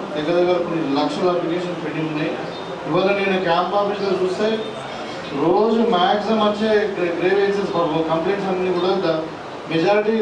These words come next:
ధరణి వల్లనే. ఒకళ్ళేమో మా భూమి వేరే వాళ్ళు కబ్జా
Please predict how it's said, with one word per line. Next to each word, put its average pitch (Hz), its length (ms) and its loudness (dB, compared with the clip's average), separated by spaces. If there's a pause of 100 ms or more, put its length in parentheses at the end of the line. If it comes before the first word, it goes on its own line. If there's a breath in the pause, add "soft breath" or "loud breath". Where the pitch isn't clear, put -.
ధరణి 180 300 2
వల్లనే. 151 280 0 (1300)
ఒకళ్ళేమో 202 400 2 (100)
మా 190 60 4 (100)
భూమి 190 300 2
వేరే 185 180 6
వాళ్ళు 185 240 2
కబ్జా 180 240 0